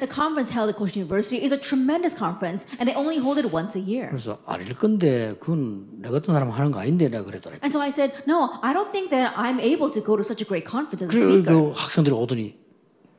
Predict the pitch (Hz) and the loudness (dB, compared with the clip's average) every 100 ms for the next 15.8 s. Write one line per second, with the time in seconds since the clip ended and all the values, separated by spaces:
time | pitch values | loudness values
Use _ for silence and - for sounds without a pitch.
0 | _ - 185 180 240 233 117 95 - - | _ 2 6 6 6 0 -2 -10 -14 -4
1 | 311 302 - 330 330 320 339 220 233 226 | 0 0 0 -2 -2 -2 0 2 2 2
2 | - 285 320 311 320 294 339 262 262 247 | 2 2 2 2 0 0 0 0 0 0
3 | 247 311 - 175 185 196 - - 214 196 | 0 -2 -2 -2 -4 -6 -2 4 4 8
4 | 156 151 170 170 156 131 123 202 196 170 | 8 8 8 6 4 0 2 4 6 6
5 | 135 147 139 117 110 123 143 117 107 113 | 6 4 2 2 0 2 2 0 -2 -6
6 | 95 139 160 190 180 117 110 156 147 160 | -2 6 8 8 6 0 -2 -4 -6 -8
7 | 170 180 - 277 269 - - 247 269 330 | -10 -16 -6 -4 -4 -6 -8 -2 -2 -2
8 | 294 277 285 - 254 349 359 359 277 269 | -4 -2 -2 -4 -4 -2 -2 0 -2 -2
9 | 202 226 220 185 185 208 202 190 165 226 | -2 -2 -2 -6 -4 -4 -2 -4 -2 -2
10 | 196 175 202 - - - 311 311 247 220 | -2 -4 -4 -6 -12 -4 -2 -2 -6 0
11 | 233 277 240 277 - 185 220 180 156 240 | 2 2 2 0 -4 -4 -4 -6 -10 -10
12 | 262 214 185 147 131 107 104 - - - | 4 8 8 6 0 -4 -8 -12 -20 -18
13 | - - - 170 170 156 214 294 359 - | -14 -10 -10 -12 -14 -8 -2 -2 -2 -4
14 | 226 208 214 190 180 180 - 226 220 233 | -2 0 -2 -2 -2 -4 -2 -2 -2 -4
15 | - 185 180 147 190 190 147 135 | 2 6 8 8 6 6 4 2